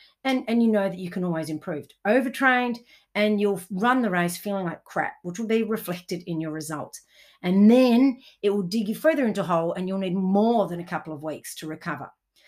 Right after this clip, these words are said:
The main takeaway from this topic is that running requires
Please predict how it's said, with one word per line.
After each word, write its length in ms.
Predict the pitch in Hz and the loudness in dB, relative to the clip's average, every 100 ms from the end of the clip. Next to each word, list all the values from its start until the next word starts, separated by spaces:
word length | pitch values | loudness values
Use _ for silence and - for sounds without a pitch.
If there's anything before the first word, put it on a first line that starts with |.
| - - _ | -20 -20 _
The 80 | - | 0
main 360 | 226 240 302 320 | 4 4 2 -2
takeaway 540 | 247 202 196 185 175 | -2 -4 -2 -2 -2
from 160 | 175 165 | -2 -6
this 220 | 170 175 | -6 -8
topic 480 | - 165 - 156 - | -10 -10 -10 -12 -10
is 140 | 202 175 | -10 -4
that 180 | 214 214 | -4 -6
running 500 | 180 185 175 185 202 | -4 -2 -2 -2 -6
requires 800 | 220 233 - 165 156 160 165 - | -10 -12 -10 -8 -8 -8 -8 -12